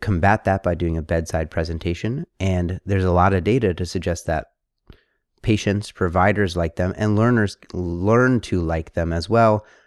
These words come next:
as they become more comfortable with them and eventually preferring them. All right,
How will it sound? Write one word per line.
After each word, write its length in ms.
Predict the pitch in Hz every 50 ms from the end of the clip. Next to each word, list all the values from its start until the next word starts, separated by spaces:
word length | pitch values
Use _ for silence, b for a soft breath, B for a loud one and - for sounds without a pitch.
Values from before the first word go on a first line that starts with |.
| b b
as 220 | - 101 101 92
they 80 | 92 95
become 480 | 87 90 - - - 87 82 82 80 82
more 240 | 82 85 82 78 78
comfortable 400 | - - 95 98 98 104 92 90
with 100 | 90 87
them 160 | 87 90 92 -
and 100 | 98 104
eventually 520 | 104 131 135 139 - - 80 73 76 82 - _
preferring 420 | - 90 - - 101 87 73 69
them. 220 | 60 52 - 80 - - - - - - _ _ _ _ _ _ _ _ _ _ _ _ _ _ _ _ _ _ _ _ _ _ -
All 80 | 110 117
right, 180 | 131 123 92